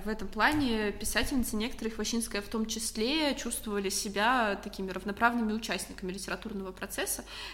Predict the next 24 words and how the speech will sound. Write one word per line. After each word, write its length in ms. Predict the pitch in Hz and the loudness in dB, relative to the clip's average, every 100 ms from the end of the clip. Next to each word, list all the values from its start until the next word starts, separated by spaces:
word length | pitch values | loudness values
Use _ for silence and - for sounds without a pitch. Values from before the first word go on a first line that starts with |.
| - | -4
И 140 | 220 214 | 0 2
мне 100 | 208 | 2
кажется, 300 | 196 - 220 | 2 2 0
все 160 | 233 | -2
эти 120 | 220 214 | -2 -2
замечания 460 | 202 - 254 302 | 0 2 2 2
для 120 | 214 | 0
«Первой 240 | 202 226 214 | 0 0 0
борьбы» 320 | 202 202 233 | 0 0 0
очень 340 | 233 208 208 | -2 0 0
уместны. 360 | 202 277 - 262 | 2 2 0 -2
И 40 | 202 | 0
насчёт 280 | 202 196 | 0 -2
психологического 760 | - - 208 208 202 - 208 208 | -4 -4 -2 -4 -4 -4 -2 0
анализа, 540 | 202 269 403 302 214 | 2 4 4 2 2
потому 320 | 196 185 180 190 | -2 -4 -4 -6
что 180 | - | -4
его 280 | 185 185 196 | -2 0 0
в 80 | 185 | -2
этой 160 | 175 185 | -4 -4
повести 520 | - 190 180 - - | -2 0 -2 -4 -6
очень-очень 640 | 185 180 - 175 156 - 190 | -4 -4 -4 -4 -4 -4 -2
много. 480 | 190 233 381 214 - - - 254 - | 0 0 0 0 -4 -8 -8 -10 -2
Э, 400 | 190 170 78 | 0 0 -4